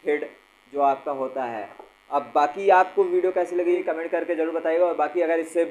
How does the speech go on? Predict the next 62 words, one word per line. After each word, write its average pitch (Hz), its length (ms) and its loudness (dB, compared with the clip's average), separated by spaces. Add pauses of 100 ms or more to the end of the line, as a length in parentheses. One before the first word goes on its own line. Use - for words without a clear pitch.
बड़ा 156 220 8
वाला 165 260 2
अगर 160 180 0
आपको 156 300 0
लेना 156 320 -2
चाहते 160 300 -4
हैं 160 180 -4
तो 160 60 0
आप 151 160 0
ले 156 80 -2
लीजिए। 170 220 -4
बाकी 175 380 -2
ये 190 60 2
हमको 175 380 0
मिल 175 160 -6
गया 175 180 0
था, 175 160 -2
अ, 147 680 -2 (100)
छः 175 180 2
सौ 190 180 -4
निन्यानवे 175 540 -4
रुपये 175 300 2
का, 165 140 0
अ, 180 360 -2
cash 160 320 -2
on 185 120 -4
delivery 175 420 -4
लेके 175 240 -2
पड़ा 170 240 -2
था 165 160 -6
छः 170 220 -6
सौ 170 260 -4 (120)
चार 170 200 4
रुपये 175 280 2
का, - 120 -4
अ, 208 100 -6 (500)
सात 165 320 0
सौ 208 140 -2
चार 185 220 2
रुपये 170 220 -2
का, 170 80 0
sorry, 165 280 -2
सात 165 260 -2
सौ 180 60 -4
चार 175 200 0
रुपये 175 220 -2
का 165 80 -4
मिला 160 200 -4
था। 165 140 -2
बाकी 160 260 -2
वैसे 156 340 2
उसका 185 200 -4
price 165 300 0
जो 170 180 -4
है 175 320 2
छः - 380 -6
सौ 180 140 -4
निन्यानवे 170 460 -4
है, 175 120 0
मैं 170 120 -2
link 160 320 -6
में 170 280 -6